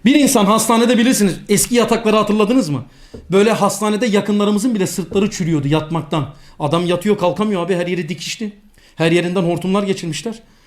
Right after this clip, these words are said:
Adam böyle yatıyor, terliyor. Terledikçe sırtı hava almıyor. Ne oluyor affedersiniz abi? Sırtı morarıyor böyle. Çürümeye başlıyor, dökülmeye başlıyor. Affedersiniz, sivilceler çıkıyor.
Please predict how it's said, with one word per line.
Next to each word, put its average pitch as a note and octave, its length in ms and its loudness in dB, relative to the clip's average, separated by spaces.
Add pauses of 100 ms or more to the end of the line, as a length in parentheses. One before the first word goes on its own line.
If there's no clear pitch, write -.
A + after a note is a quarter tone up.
(200)
Adam G3 280 2
böyle G#3+ 180 4
yatıyor, G#3 300 -2
terliyor. F3+ 520 -2
Terledikçe G3 520 0
sırtı F#3+ 280 -2
hava E3+ 220 0
almıyor. D3+ 340 0 (300)
Ne F3 80 2
oluyor A3+ 260 4
affedersiniz E3 520 -2
abi? E3 200 0 (480)
Sırtı - 380 -2
morarıyor E3 560 2
böyle. A2+ 220 -8 (340)
Çürümeye E3+ 440 0
başlıyor, D#3+ 320 -2
dökülmeye E3 420 0
başlıyor. D#3 360 -2 (320)
Affedersiniz, E3+ 680 -2 (280)
sivilceler F#3 600 0
çıkıyor. D3 340 -6